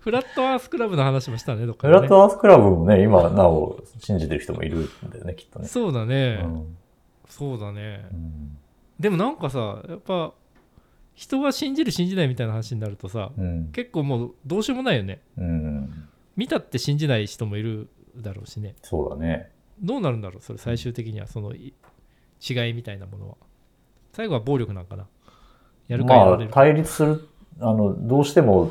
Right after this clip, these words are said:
Speaker 2: 対立しなければ、あの、物事が解決しないってなったら、
Speaker 1: うんうんうん。
Speaker 2: 戦いになるかもしれないね。
Speaker 1: 戦い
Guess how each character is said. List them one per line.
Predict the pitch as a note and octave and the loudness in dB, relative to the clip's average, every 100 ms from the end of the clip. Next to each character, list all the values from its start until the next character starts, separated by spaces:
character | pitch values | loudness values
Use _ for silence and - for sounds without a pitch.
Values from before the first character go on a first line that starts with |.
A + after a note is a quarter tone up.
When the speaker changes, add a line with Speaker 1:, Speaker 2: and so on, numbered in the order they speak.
| - - | -4 -2
Speaker 2:
対 | G#2 G2 | 2 2
立 | - | 0
し | G#2+ | 0
な | G#2 | 2
け | G2 | 2
れ | D#2 | 2
ば、 | C#2+ C#2 - - _ _ _ _ _ - | 2 0 -2 -10 _ _ _ _ _ -14
あ | F2 D#2 | -8 -6
の、 | D2 C#2+ F2 | -8 -8 -2
物 | F2 | 0
事 | F2 E2 | 0 0
が | - | -2
解 | E2+ D#2+ | -2 -2
決 | D#2 | -2
し | - | -2
な | F2+ | -4
い | |
っ | - | -4
て | E2 | -4
な | D#2+ | -4
っ | - | -4
た | - | -8
ら、 | - - _ _ _ D#3 | -8 -10 _ _ _ -8
Speaker 1:
う | |
ん | |
う | C#3 | -6
ん | A#2+ A#2 G#2 | -6 -8 -2
う | |
ん。 | |
Speaker 2:
戦 | G#2 F#2 E2+ E2 | 0 2 2 0
い | |
に | E2 | 0
な | D#2 | -2
る | |
か | - | -6
も | - | -12
し | |
れ | - | -16
な | - | -10
い | |
ね。 | F#2 F2 - _ _ - | -8 -8 -10 _ _ -14
Speaker 1:
戦 | C3 | -8
い | C3+ | -4